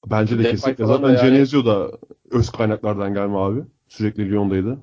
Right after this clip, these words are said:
Speaker 1: hayatı boyunca.
Speaker 2: Hı hı.
Speaker 1: Ki aynen daha Depay
Speaker 2: Evet.
Speaker 1: var. Manchester United gömülmüş bir Depay ki geçen sene müthiş bir formdaydı. Hani Fekir bu maçta sarı kart cezası da oynamadı. Belki oynasaydı çok daha farklı bir senaryo olabilirdi.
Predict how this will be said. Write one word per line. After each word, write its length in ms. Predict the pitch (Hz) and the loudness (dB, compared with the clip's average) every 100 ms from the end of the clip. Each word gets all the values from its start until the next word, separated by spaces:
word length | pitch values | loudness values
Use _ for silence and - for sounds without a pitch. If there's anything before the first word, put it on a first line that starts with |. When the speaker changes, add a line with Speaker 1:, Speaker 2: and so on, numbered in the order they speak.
| - | -6
Speaker 1:
hayatı 340 | 95 95 92 | -2 -2 -2
boyunca. 280 | 92 92 104 147 | -2 -2 -4 -8
Speaker 2:
Hı 80 | |
hı. 200 | 107 107 107 _ _ _ _ _ _ _ _ _ _ _ - | -12 -14 -20 _ _ _ _ _ _ _ _ _ _ _ -6
Speaker 1:
Ki 180 | - 135 | 2 4
aynen 280 | 131 131 113 | 6 4 4
daha 180 | 110 | 2
Depay 300 | 117 113 127 | 0 0 2
Speaker 2:
Evet. 80 | 139 | 2
Speaker 1:
var. 280 | 135 147 - - - - | 0 -4 -14 -20 -20 -6
Manchester 500 | 120 117 113 - 117 | 0 0 0 -4 -2
United 220 | 117 117 | -2 -2
gömülmüş 300 | - 120 117 | -2 -2 -2
bir 40 | 117 | -4
Depay 320 | 113 123 120 | -2 -2 -4
ki 160 | 120 113 | -4 -2
geçen 300 | 113 113 113 | -2 -2 -2
sene 320 | 110 110 104 | -2 -2 -2
müthiş 320 | 95 92 - | -4 -8 -12
bir 60 | 127 | -6
formdaydı. 640 | - 117 117 110 110 127 - _ - | 0 2 4 2 0 -4 -12 _ -8
Hani 140 | 98 | -6
Fekir 400 | 101 123 117 147 | 0 0 2 2
bu 80 | 139 | 4
maçta 220 | 139 135 | 2 2
sarı 160 | 131 135 | -2 0
kart 180 | 147 120 | 0 0
cezası 360 | 113 113 107 | 0 -2 -2
da 60 | 113 | -2
oynamadı. 360 | 117 123 110 | 0 0 0
Belki 260 | 104 104 110 | -2 -2 0
oynasaydı 320 | 113 117 120 | 0 0 -2
çok 200 | 113 117 | -2 -2
daha 120 | 127 | -2
farklı 280 | 123 117 120 | 0 -2 -2
bir 40 | 113 | -6
senaryo 380 | 110 110 110 | -2 0 0
olabilirdi. 400 | 110 117 131 131 | 0 0 -2 -4